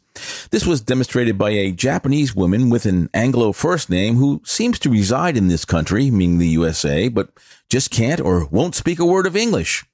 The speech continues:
The event ends with a commercial touting the new inclusive non-racist camera. No earbuds or watches were announced. I guess, uh, those leaks were of Samsung's new Galaxy watches, as I mentioned previously in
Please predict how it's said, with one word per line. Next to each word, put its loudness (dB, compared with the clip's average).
The 0
event -2
ends 0
with 2
a 2
commercial 0
touting 0
the 2
new 4
inclusive 0
non-racist 0
camera. 0
No 0
earbuds 0
or 2
watches 0
were 2
announced. -4
I -2
guess, -2
uh, 0
those 0
leaks 0
were 2
of -2
Samsung's 0
new 2
Galaxy 0
watches, -2
as 0
I 2
mentioned 0
previously 0
in -2